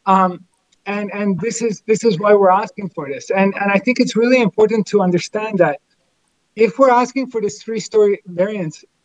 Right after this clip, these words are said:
we have to take that into consideration that there is no coverage variance. There are no side yard setback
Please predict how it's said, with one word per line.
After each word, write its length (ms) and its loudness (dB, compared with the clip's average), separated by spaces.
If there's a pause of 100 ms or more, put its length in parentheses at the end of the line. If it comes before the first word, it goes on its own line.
(240)
we 160 6
have 260 0
to 120 -8 (140)
take 180 0
that 180 2
into 180 -6
consideration 680 2
that 180 -2
there 180 2
is 140 -2
no 140 2
coverage 600 -6
variance. 540 -8 (480)
There 160 8
are 100 2
no 200 -2
side 440 -6
yard 260 -6
setback 600 -8